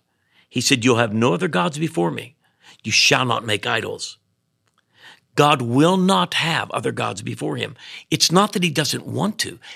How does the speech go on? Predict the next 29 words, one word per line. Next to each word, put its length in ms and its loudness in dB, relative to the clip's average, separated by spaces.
He 200 -4
can't. 720 -4
There 220 4
are 60 0
things 300 0
God 440 0
cannot 520 -2
do. 340 -4
God 300 4
cannot 400 -2
lie. 480 -4
The 80 -8
Bible 320 2
also 400 0
tells 340 -4
us 200 -8
he 220 -4
cannot 800 -2
change. 720 -4
So 260 4
if 240 0
I 240 4
come 300 -2
to 100 -4
God, 520 -4
having 400 2
altered 500 2
his 280 0
image 580 -2